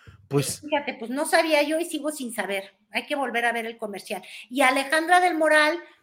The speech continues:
Speaker 2: pues ya sabes, ya prometió que yo no sé si por eso luego andan desprestigiando al ine, este, eh, los de la Alianza de Medios del Sí por México, porque fíjate tú,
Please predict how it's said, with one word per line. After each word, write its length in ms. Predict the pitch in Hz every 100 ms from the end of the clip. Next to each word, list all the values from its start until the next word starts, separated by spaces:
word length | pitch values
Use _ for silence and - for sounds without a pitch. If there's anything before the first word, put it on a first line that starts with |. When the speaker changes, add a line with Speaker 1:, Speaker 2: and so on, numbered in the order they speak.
| -
Speaker 2:
pues 160 | 254
ya 160 | 226 247
sabes, 380 | 254 330 359 233
ya 180 | 254 262
prometió 800 | 269 269 269 277 269 254 - _ _ _ -
que 120 | 240
yo 160 | 240 302
no 200 | 330 339
sé 220 | 320 302
si 120 | 302
por 220 | - 254
eso 200 | 247 294
luego 220 | 294 269 262
andan 280 | 262 247 240
desprestigiando 800 | 226 214 202 208 208 220 233 220
al 140 | 220
ine, 580 | 247 269 233 240 277 _ _ _ _ -
este, 640 | 190 190 220 202 190 190
eh, 100 | 214 226
los 260 | 208 196
de 120 | 202
la 120 | 202 202
Alianza 920 | 214 247 254 254 - 247 233 208 196 - - _ _ _
de 220 | 208 214
Medios 800 | 233 247 247 254 233 233 - - _ _
del 220 | 196 196
Sí 140 | -
por 200 | 226 254 247
México, 640 | 339 415 339 - 190 - - _ _
porque 260 | - 247 254
fíjate 460 | 240 302 320 285 277
tú, 320 | 370 392 -